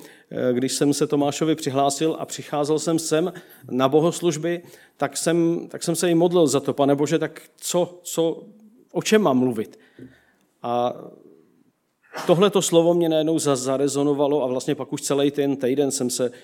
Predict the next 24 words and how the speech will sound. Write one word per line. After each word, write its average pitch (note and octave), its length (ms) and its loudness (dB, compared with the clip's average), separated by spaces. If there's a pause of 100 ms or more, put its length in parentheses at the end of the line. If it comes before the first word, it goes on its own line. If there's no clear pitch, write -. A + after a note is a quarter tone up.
(180)
jím C3+ 160 0
zabýval. A#2+ 540 0 (1120)
„Naplnil F3 380 4
se F3 160 0
čas D#3+ 300 -2
a D#3 40 -2
přiblížilo D#3+ 600 -2
se - 120 -4
království C3+ 540 -2
boží, B2+ 300 -4
čiňte C#3+ 340 0
pokání C3 500 -2
a - 20 -4
věřte A#2 320 -4
evangeliu.“ A2 520 -6 (640)
Tak - 180 -10
já A#2 100 -4
tu B2+ 120 -6
větu A#2 300 -2
zopakuju A2+ 400 -6
dneska G#2+ 300 -8
ještě G#2 220 -8
asi G2+ 320 -12
víckrát. F#2+ 500 -14